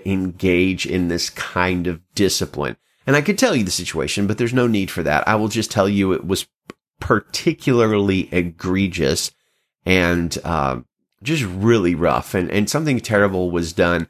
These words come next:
not to children, but done in front of children. And, uh, we approached it from a very serious and sober-minded place of church discipline.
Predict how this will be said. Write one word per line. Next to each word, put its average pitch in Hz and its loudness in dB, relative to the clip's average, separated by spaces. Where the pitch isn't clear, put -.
not 135 0
to 170 2
children, 90 -2
but 90 -2
done 95 0
in 92 -2
front 160 -2
of 87 -4
children. 82 -4
And, 92 -2
uh, 98 2
we 127 2
approached - -2
it 90 0
from 98 -2
a 92 -2
very 107 0
serious 143 0
and 120 0
sober-minded 101 2
place 85 0
of 85 0
church - -4
discipline. 98 -2